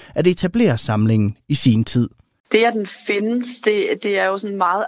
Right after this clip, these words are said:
Speaker 2: ambivalent, fordi at det er jo hjerner, som er blevet fjernet fra mennesker, som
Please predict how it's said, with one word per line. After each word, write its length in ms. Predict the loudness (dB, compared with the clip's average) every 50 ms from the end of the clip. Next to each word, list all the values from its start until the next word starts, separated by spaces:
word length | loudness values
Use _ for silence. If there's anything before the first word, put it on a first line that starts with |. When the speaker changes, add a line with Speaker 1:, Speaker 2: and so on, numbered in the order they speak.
| -2
Speaker 2:
ambivalent, 600 | -2 -2 -2 -4 -6 -6 -4 -4 -4 -6 -8 -10 -6
fordi 440 | -6 -6 -4 -4 -4 -6 -6 -4 -2
at 180 | -4 -4 -2 -2
det 80 | -2
er 40 | 0
jo 160 | 0 0 -2 -4
hjerner, 640 | -8 -6 -2 0 2 2 2 2 2 2 0 -2
som 320 | -2 -2 -2 -2 -2 -2 -2
er 80 | -4
blevet 340 | -4 -4 -4 -4 -4 -4 -6
fjernet 640 | -8 -8 -4 -2 -2 -2 -2 -2 -4 -6 -6 -8 -8
fra 160 | -10 -10 -8
mennesker, 760 | -8 -6 -4 -2 -2 0 0 -2 -2 -4 -6 -4 -2 0 0
som 520 | 0 -2 -2 -2 -2 -2 -2 -4 -4 -6